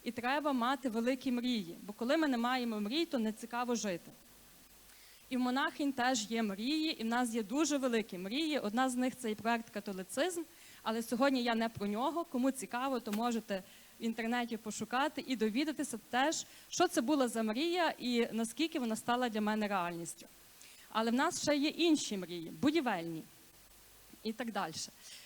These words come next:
Бо я в монастирі виконую, е, теж роль, е, чи маю обов'язки економки головної, або, якщо то перевести на звичайну мову, то я є фінансовим директором в монастирі. Розпоряджаюся трохи грошима, плачу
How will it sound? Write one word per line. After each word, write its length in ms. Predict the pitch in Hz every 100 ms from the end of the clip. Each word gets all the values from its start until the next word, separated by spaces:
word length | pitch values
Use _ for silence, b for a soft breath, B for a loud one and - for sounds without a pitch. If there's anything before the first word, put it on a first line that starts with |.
| -
Бо 100 | 214
я 340 | 285 339 339
в 60 | 220
монастирі 440 | 254 262 - 277
виконую, 680 | 277 - 277 302 262 233 208
е, 340 | - 208 202 202
теж 320 | - 247 262 226
роль, 380 | 226 240 262 247 - - - - -
е, 120 | 185
чи 140 | - 202
маю 300 | 226 247 214
обов'язки 540 | 202 262 269 262 -
економки 600 | 220 233 226 208 190 190
головної, 680 | 202 214 202 214 254 302 320
або, 260 | - 214 226
якщо 220 | 214 -
то 120 | 269
перевести 500 | 254 220 220 240 233
на 120 | 208 202
звичайну 520 | 190 - 226 233 185
мову, 420 | 185 247 302 330 B B B -
то 80 | 226
я 160 | 254
є 140 | 359 330
фінансовим 600 | 254 247 277 - 262 254
директором 580 | 254 226 160 175 175
в 40 | 170
монастирі. 460 | 185 170 - 160 160 - -
Розпоряджаюся 600 | 202 - 202 202 214 202
трохи 240 | 208 214 185
грошима, 480 | 180 190 339 339 254
плачу 460 | 196 196 302 330